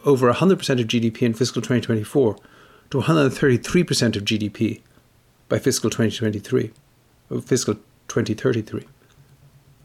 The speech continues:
For an economic, from, from an economic perspective, this would provide very little net stimulus to the economy.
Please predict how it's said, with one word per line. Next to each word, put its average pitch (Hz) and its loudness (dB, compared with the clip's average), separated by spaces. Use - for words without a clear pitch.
For 202 4
an 220 6
economic, 220 6
from, - -2
from 160 4
an 175 6
economic 175 4
perspective, 113 -2
this 139 2
would 139 -2
provide 127 2
very 127 2
little 127 2
net 113 2
stimulus 113 0
to 110 0
the 104 0
economy. 104 -6